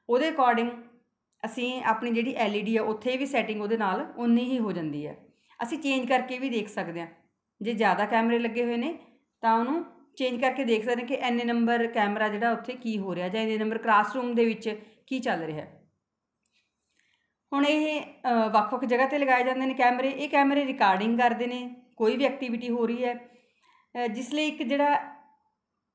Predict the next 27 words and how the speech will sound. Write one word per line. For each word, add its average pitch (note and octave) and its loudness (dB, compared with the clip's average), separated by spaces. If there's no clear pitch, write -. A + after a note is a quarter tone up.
ਇਹਦੇ B3+ 2
ਵਿੱਚ D#4 -4
ਇੱਕ C#4+ -8
ਰਿਕਾਰਡਰ A#3 2
ਹੁੰਦਾ C4 -2
ਹੈ C4+ 0
ਤੇ C#4+ -4
ਇੱਕ C#4+ -4
ਮੇਨ B3 -2
ਹੱਬ G3 -2
ਲੱਗਿਆ F#3+ -2
ਹੁੰਦਾ D#3 -8
ਹੈ। - -18
ਇਹਦੇ C#4+ 0
ਵਿੱਚ D#4+ -2
ਰਿਕਾਰਡ A3 2
ਕੀਤੀ C4+ -4
ਵੀਡੀਓ A#3 0
ਨੂੰ A#3+ -2
ਜਿਹੜਾ A#3+ 2
ਮੋਨੀਟਰ B3 2
ਜੋੜਿਆ G3+ 0
ਹੋਇਆ A3 2
ਹੁੰਦਾ A3 0
ਅਸੀਂ G#3+ -4
ਇਹਦੇ G#3+ -4
ਨਾਲ F#3+ 0